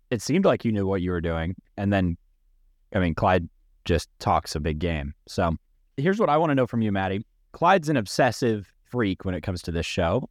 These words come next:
as is evidenced by the podcast we produce about it and how much he has seen. How much of Survivor have you seen? Is this a household thing? Is this a family thing? Or is Clyde kind of the maniac and then everyone else enjoys it when it comes on?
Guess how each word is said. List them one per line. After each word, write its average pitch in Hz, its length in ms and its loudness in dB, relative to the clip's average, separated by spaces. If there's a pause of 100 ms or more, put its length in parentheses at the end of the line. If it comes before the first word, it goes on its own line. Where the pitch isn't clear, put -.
as 92 240 2
is 92 120 -2
evidenced 87 460 -2
by 87 160 2
the 87 140 0
podcast 92 560 -2 (100)
we 95 100 0
produce 90 380 -2
about 82 300 0
it 87 120 -2 (200)
and 92 120 -2
how 101 100 0
much 90 200 -2
he 104 120 0
has 95 100 -2
seen. 117 360 0 (380)
How 175 320 2
much 156 300 -2
of 127 80 -8
Survivor 117 520 0
have 104 160 -4
you 151 200 0
seen? 95 500 -2 (320)
Is 123 240 -4
this 143 220 0
a - 40 2
household 147 480 2
thing? 185 260 0
Is 123 100 0
this 127 160 0
a 113 80 -2
family 147 400 0
thing? 185 320 -4
Or 107 360 -2 (120)
is 104 360 -2 (180)
Clyde 107 440 0 (640)
kind 110 220 2
of 92 180 -2
the 98 140 0
maniac 101 600 2
and 101 140 2
then 95 120 2
everyone 95 280 0
else 92 260 -2 (180)
enjoys 95 420 2
it 87 200 0
when 95 140 0
it - 100 -4
comes 87 220 -2
on? 82 300 -2